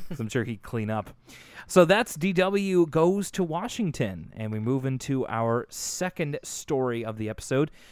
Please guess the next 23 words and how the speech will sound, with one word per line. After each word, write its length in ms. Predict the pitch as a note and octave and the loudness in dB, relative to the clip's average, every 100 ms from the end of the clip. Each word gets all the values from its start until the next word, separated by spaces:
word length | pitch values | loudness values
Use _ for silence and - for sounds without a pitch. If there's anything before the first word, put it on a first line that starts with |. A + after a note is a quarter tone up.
| - - | -8 -2
Okay, 220 | C#3+ D#3 | 2 4
so 180 | - C#3+ | 8 8
I, 360 | D3+ D3+ D#3 - A#2 - C#3+ B2+ - | 10 8 6 2 -10 -12 -10 -10 2
on 160 | D3 D#3 | 4 4
the 60 | |
last 280 | D#3 G#3 - | 2 0 0
episode 380 | E3 C#3 D#3+ C#3 | -4 2 4 6
of 160 | B2 | 2
this 160 | A#2+ B2 | 0 -2
podcast, 600 | - D3 D#3 B2 G#2+ - - - - _ - | -4 -6 -2 0 0 -2 -14 -20 -20 _ -4
I 440 | A2 A2+ A2 A2+ A#2+ G#2 | 0 2 2 -2 -6 0
did 180 | D#3 | 0
not, 460 | C#3+ E3 F#3 - - - _ - _ _ | 2 0 0 -4 -14 -16 _ -20 _ _
I 240 | B2+ B2 B2+ | -2 -2 -2
missed 480 | B2+ D3+ F#3+ - - | 0 0 -2 -8 -12
the, 420 | B2 B2 B2 A#2+ | -8 -4 -2 0
um, 420 | A#2 A2+ A2+ A#2 - - - _ _ _ - - | 2 2 0 -4 -10 -20 -20 _ _ _ -20 -8
the 140 | A#2 | -8
full 220 | - D3+ | 2 2
name 180 | A#2+ B2 | 2 -2
of 60 | G#2+ | -6
this 160 | G#2 | -6
episode. 460 | C#3 - - G2+ | -8 -8 -6 -6